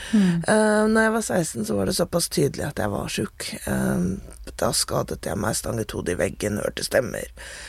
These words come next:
Speaker 2: Eh, fikk, turte ikke sove om natten fordi kapteinen ville ikke la meg få lov til det.
Speaker 1: Mm.
Speaker 2: Da ble jeg innlagt.
Speaker 1: Mm.
Speaker 2: Så var jeg innlagt, jeg var rundt seksogtyve.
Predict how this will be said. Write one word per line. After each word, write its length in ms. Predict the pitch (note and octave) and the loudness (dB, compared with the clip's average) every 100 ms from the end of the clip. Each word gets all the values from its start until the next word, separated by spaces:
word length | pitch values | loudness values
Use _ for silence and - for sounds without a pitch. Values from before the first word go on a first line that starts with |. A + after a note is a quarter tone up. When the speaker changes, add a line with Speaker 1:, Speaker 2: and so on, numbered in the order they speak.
| - | -4
Speaker 2:
Eh, 320 | - E3+ D#3+ - - | 2 4 4 2 -8
fikk, 380 | - - - - | -10 -8 -6 -2
turte 240 | F3 D3+ | 0 0
ikke 120 | C#3+ D#3+ | 0 2
sove 260 | E3 B2+ | 4 4
om 80 | C#3 | 2
natten 360 | C3+ - - C3+ | 0 -4 -6 -2
fordi 240 | C3 A#2+ | 0 0
kapteinen 440 | - A#2 E3 A#2+ C3+ | 0 -2 2 2 2
ville 220 | A#2 G#2+ | 0 -2
ikke 140 | - | -4
la 80 | - | -4
meg 160 | G#2 - | -2 -2
få 120 | C3+ | 0
lov 200 | A#2 G2 | 2 2
til 140 | - F#2 | -2 0
det. 160 | B2+ - - | 0 0 2
Speaker 1:
Mm. 260 | F3+ D#3+ C#3 - - - - - - | 4 4 0 -6 -18 -20 -20 -20 0
Speaker 2:
Da 120 | G3+ | 2
ble 140 | G#3 G#3+ | 4 4
jeg 200 | E3 - | 2 -2
innlagt. 460 | - - - - - - A3 | -6 -10 -10 -6 -6 -2 2
Speaker 1:
Mm. 300 | F#3+ E3 D3+ | 4 4 0
Speaker 2:
Så 160 | - G3 | 2 4
var 160 | A3 | 4
jeg 140 | A3 F3 | 2 -2
innlagt, 360 | E3+ F3+ - | -2 -4 -4
jeg 180 | G#3 G3 | 0 2
var 240 | F3 D#3+ D#3+ | 4 4 2
rundt 480 | D#3+ C#3+ - - - | 2 2 -2 -8 -8
seksogtyve. 720 | - - - - F#3 B2+ - | -8 -8 -6 -4 -2 0 -2